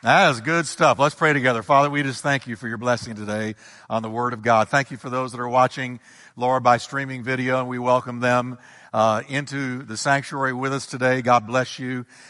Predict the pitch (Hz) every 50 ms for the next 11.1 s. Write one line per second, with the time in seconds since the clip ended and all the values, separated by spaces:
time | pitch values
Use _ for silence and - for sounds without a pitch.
0 | - - - 117 104 - 139 139 139 139 139 139 151 143 139 139 - - - 151
1 | 143 139 127 127 135 156 160 151 139 143 156 160 151 156 151 151 151 151 156 156
2 | 160 160 160 160 156 - - - - - - - - 117 123 151 165 175 151 -
3 | - 170 160 160 143 - 170 165 160 160 165 165 143 143 156 160 151 151 - -
4 | - 160 143 143 127 113 104 90 85 82 - - - - _ _ _ _ 113 156
5 | 180 165 151 131 135 147 151 160 151 131 113 - 120 110 104 101 95 - - -
6 | _ - - _ _ 107 127 156 147 - - - 147 120 - 151 156 156 139 -
7 | - 135 127 110 - 127 127 123 110 95 90 85 80 78 76 - - - - _
8 | - 127 131 127 135 143 147 151 151 143 123 135 131 135 139 135 131 131 123 110
9 | 123 110 120 110 113 127 127 127 127 127 123 107 113 123 123 120 117 120 117 104
10 | 95 117 135 131 123 110 104 107 104 - - - 113 101 92 85 78 - - -
11 | - -